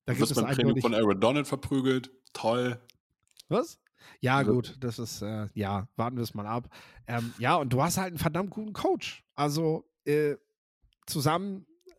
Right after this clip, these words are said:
Speaker 1: macht das auf jeden Fall Sinn. Auch für die Spieler, die vielleicht jetzt so, so, ich meine, die merken das ja auch selber, dass sie,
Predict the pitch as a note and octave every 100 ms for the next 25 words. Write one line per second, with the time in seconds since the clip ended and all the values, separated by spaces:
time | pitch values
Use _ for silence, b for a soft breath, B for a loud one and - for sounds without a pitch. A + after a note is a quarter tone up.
0 | - D3 D#3+ - E3+ D#3+ - E3+ D3+ C3+
1 | A#2+ D3 C3 B B B D3 D3+ D#3+ E3
2 | - G#3+ A3 F3 C#3 B2+ C#3+ C3 C3 C#3
3 | A#2+ - B2+ B2 A2+ B2 A#2+ A2+ D3+ D3+
4 | D3 E3 F3 F3+ - D3+ D3+ D3+ D#3+ C3+
5 | A#2+ - B2